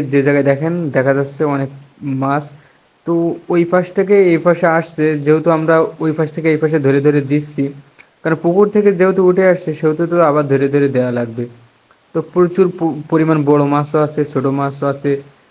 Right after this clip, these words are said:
যেমন আপনার পুঁটি মাছ, ট্যাংরা মাছ, এইগুলো মাছ উঠতেছে, যার জন্য আমরা বিভিন্ন পদক্ষেপ নিচ্ছি যাতে করে মাছ কয়েকটা <laughs> থেকে যায় পুকুরে। আর মাছ তখন সেভাবে বড় হয়নি, যদি বড় হয়তো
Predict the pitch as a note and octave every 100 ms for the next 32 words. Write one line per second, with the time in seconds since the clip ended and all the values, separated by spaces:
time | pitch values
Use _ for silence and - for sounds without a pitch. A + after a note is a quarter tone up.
0 | _ _ B2 C3+ C#3 C#3 C#3 C#3 C#3 C#3+
1 | C#3+ C#3+ C#3+ C#3 C3+ C3+ C#3 C3+ D3+ C#3
2 | C#3 C#3 C#3 C3+ C#3 C#3 C#3 D3 D3 D3
3 | C#3+ C3+ C#3+ D3 C#3+ D3 D3 F#3+ C3 E3+
4 | D3+ D3+ D3+ D3 C#3 C#3+ D3 D3 C#3+ C#3
5 | C#3 D3 C#3+ - _ _ C#3 C#3 C#3 D3
6 | C#3 C#3+ C#3 - C#3+ C#3 - E3+ D3+ C#3+
7 | C3 B2+ C#3 C3+ C3+ C3 C#3 C#3 C#3+ -
8 | _ _ B2 B2+ B2+ B2+ B2+ D3 D3 E3
9 | F3+ F3 D#3+ E3 E3 B2 C#3 C#3+ C3+ D3+
10 | D3 B2+ C3+ C3 D3 E3 F3